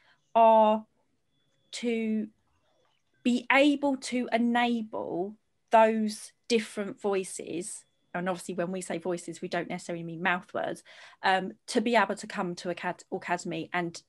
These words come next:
teach. So I do want, actively, I'm looking to be able to support, um, people who don't use mouth words.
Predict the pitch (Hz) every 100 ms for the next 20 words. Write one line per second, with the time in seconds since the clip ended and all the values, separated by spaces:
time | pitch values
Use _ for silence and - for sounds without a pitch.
0 | _ - 220 175 - - - 208 180 196
1 | 190 - 247 226 214 226 - - - -
2 | _ _ _ _ - 233 - - 214 165
3 | - 165 - _ 190 190 220 220 185 170
4 | 175 - _ _ _ _ 214 214 180 220
5 | - 214 - 208 175 160 - _ _ _
6 | _ 185 170 170 170 - 214 190 170 151
7 | - - 220 220 220 226 214 208 208